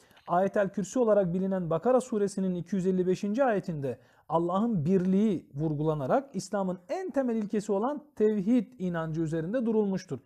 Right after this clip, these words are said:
Yani Allah'ın birliği ve tekliği inancı. Bunun yanı sıra kainattaki bütün olayların onun ilmi, iradesi ve kudretiyle gerçekleştiğine değinilmiştir. Bir diğer konu.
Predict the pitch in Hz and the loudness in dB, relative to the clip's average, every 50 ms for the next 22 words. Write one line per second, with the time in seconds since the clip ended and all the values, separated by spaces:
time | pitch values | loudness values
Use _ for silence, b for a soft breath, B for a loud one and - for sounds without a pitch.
0 | b b b b b - 269 233 208 214 240 240 220 202 185 180 175 220 220 180 | b b b b b -2 -2 0 0 0 0 2 2 2 2 0 0 0 0 0
1 | 190 226 269 294 269 - 233 226 196 - 208 214 202 190 175 160 151 139 127 120 | 0 -2 0 -2 0 0 0 -2 -2 -2 -2 0 0 0 0 -2 -2 -4 -6 -8
2 | 110 - b b b b b b b b 190 208 294 381 381 349 330 349 359 - | -10 -12 b b b b b b b b -2 0 0 0 -2 -4 -4 -4 -4 -2
3 | - 226 185 151 160 170 - - - 202 220 254 302 302 311 311 254 240 247 233 | 0 2 2 2 0 -2 -6 -4 -2 -2 0 0 -2 -2 -2 -2 -2 0 0 0
4 | 220 - 302 311 277 233 208 190 180 208 269 302 247 208 208 226 269 285 247 - | 0 -2 0 2 4 4 4 4 4 2 0 -2 -2 -2 0 0 0 -2 -4 -4
5 | 190 196 202 190 196 208 226 254 220 139 - - - b b b b b b b | -2 0 2 2 4 4 4 4 4 2 -2 -10 -20 b b b b b b b
6 | - 175 185 185 196 190 190 180 196 202 196 - 339 339 339 339 - - - 254 | -4 0 4 4 6 6 6 4 2 0 0 -2 -6 -6 -6 -8 -4 0 0 2
7 | 202 233 254 247 254 285 277 247 214 185 165 180 175 170 - 170 151 - 160 147 | 4 4 2 2 2 2 2 2 2 4 4 2 2 2 -2 -8 -6 -4 -4 -6
8 | - - - 165 202 247 240 247 233 220 214 208 202 196 185 - - 147 131 131 | -6 -4 -6 -2 -2 0 0 0 0 0 0 0 0 0 -2 -2 -4 -8 -6 -2
9 | 160 190 190 185 240 240 226 208 - - 175 143 127 110 | -2 -2 0 2 4 4 4 4 2 -2 -6 -6 -6 -8